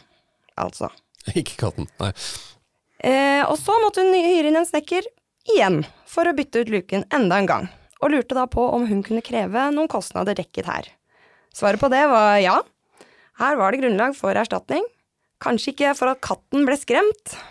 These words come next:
Speaker 1: men på grunn av feilproduksjon. Veilederen hadde selv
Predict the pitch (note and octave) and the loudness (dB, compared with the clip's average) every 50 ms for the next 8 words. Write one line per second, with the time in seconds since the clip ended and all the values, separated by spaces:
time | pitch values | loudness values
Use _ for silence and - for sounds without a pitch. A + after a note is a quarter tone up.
0 | - _ A#3+ B3 C4 C#4 C#4 C#4 C4 A#3+ G#3+ G3+ F3+ A3+ A3+ A#3+ - - B3+ A#3+ | -8 _ 0 0 0 2 0 0 2 2 2 2 2 2 0 0 0 0 0 0
1 | - G3+ F#3 F3 F3+ F3 - - - - F#3 F#3+ E3+ D#3+ - - _ _ _ _ | -2 -2 -4 -6 -4 -6 -6 -6 -4 -2 -2 -2 -2 -2 -6 -10 _ _ _ _
2 | _ _ _ _ _ _ _ _ _ _ _ _ _ _ - - D4+ D#4+ B3+ G#3+ | _ _ _ _ _ _ _ _ _ _ _ _ _ _ 0 2 2 4 4 2
3 | G#3 G#3+ D4 F#4+ G#4+ G4 E4 D#4 B3+ C4 C#4 - - B3+ C4 C4 | 2 4 4 4 4 4 4 2 2 0 -2 0 0 0 -2 -2